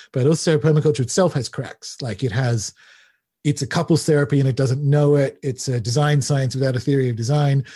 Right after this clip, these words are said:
There's a bunch of stuff. There's a bunch of exciting pain points there, which is why I kind of remain interested intellectually in the movement, however much. Magic disappoints me too.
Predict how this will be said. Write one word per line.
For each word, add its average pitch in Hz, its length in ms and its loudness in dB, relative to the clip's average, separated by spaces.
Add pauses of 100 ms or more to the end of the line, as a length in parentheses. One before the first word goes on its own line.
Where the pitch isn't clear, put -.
(120)
There's 131 120 -2
a 139 40 0
bunch 185 400 2
of - 60 -2
stuff. 117 400 -4
There's 131 120 -2
a 135 60 -2
bunch 175 200 2
of 180 80 0
exciting 151 840 -2
pain 143 380 -2
points - 640 -14 (420)
there, 120 340 -2
which 123 180 -2
is 131 120 -4
why 131 220 2
I 131 80 0
kind 143 300 0
of 123 80 0
remain 123 500 0
interested 131 440 -2
intellectually 123 640 -2 (100)
in 143 100 2
the 135 100 4
movement, 117 480 -4 (460)
however 139 380 0
much. 127 280 -4 (280)
Magic 294 300 0
disappoints 156 480 0
me 127 60 0
too. - 300 -6